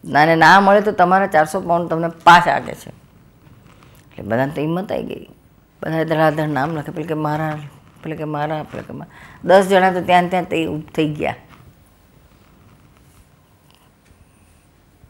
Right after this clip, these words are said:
એટલે બે લાખ એંસી હજાર થઈ ગયા ને પછી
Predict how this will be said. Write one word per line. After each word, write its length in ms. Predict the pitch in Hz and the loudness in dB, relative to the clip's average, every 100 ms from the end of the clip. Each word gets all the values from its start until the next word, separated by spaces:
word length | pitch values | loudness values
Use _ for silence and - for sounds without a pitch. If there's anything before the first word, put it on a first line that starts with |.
| _ _ _ _ _ _ _ | _ _ _ _ _ _ _
એટલે 120 | 156 | -4
બે 220 | 156 160 160 | 0 2 2
લાખ 260 | 151 143 | 0 -2
એંસી 220 | 151 147 151 | -6 -4 -4
હજાર 180 | 156 | -2
થઈ 180 | 151 160 | -4 -6
ગયા 220 | 170 202 | -6 -6
ને 60 | 175 | -8
પછી 460 | - 143 123 - | -6 -8 -8 -12